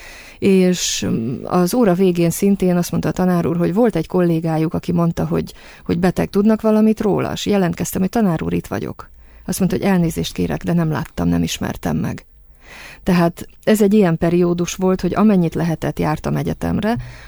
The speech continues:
Akkoriban a Campus diáklapot szerkesztettem, tehát a szerkesztőségbe, a Szabadsághoz gyakran bejártam,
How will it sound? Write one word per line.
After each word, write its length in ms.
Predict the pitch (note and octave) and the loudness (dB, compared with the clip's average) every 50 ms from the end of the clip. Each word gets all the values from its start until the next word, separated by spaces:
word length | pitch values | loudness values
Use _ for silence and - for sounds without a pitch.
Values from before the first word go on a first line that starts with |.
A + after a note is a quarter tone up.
| - | -6
Akkoriban 680 | - G3+ G3 - - G3+ F3+ F3+ E3 E3+ E3 D#3+ D#3+ - | -2 -2 -2 0 0 0 0 0 0 0 2 2 0 0
a 100 | - E3+ | -2 -2
Campus 380 | - G3 F#3 F3+ - E3 D#3+ | 0 2 2 2 0 -2 -6
diáklapot 560 | - E3+ E3 E3 E3 - - F3 E3 - F#3 | -4 -2 -2 -2 -2 -2 -4 -4 -2 -2 -2
szerkesztettem, 840 | - - F#3+ F#3 F3+ - F#3+ F3+ - - G3 F3+ - - - G#3 G#3+ G#3+ | -2 -2 -2 -2 -2 -2 -4 -4 -2 -4 -4 -6 -4 -2 -2 0 0 0
tehát 280 | - F3 E3+ - - | 0 -2 -4 -4 -4
a 60 | - | -6
szerkesztőségbe, 960 | E3 - F3+ F3 E3+ - - F3 - - - F#3 E3+ - - F3+ E3+ F3 F3 E3 | -4 -2 -2 -2 -2 -4 -6 -8 -6 -6 -6 -6 -4 -4 -2 -4 -2 -2 -2 -4
a 60 | D#3+ | -4
Szabadsághoz 680 | - - F3 F3+ E3 E3 - - - C3+ - - E3+ E3 | -2 -4 -2 -2 -4 -4 -4 -6 -6 -6 -4 -6 -6 -4
gyakran 360 | F3 D#3+ D#3+ - G3 F#3+ G3 | -4 -4 -4 -2 0 2 2
bejártam, 640 | G3+ G3+ G3+ G3+ G3 G3 - - G#3+ G#3 G#3+ G#3+ | 2 2 2 0 0 -2 -2 -2 0 0 0 0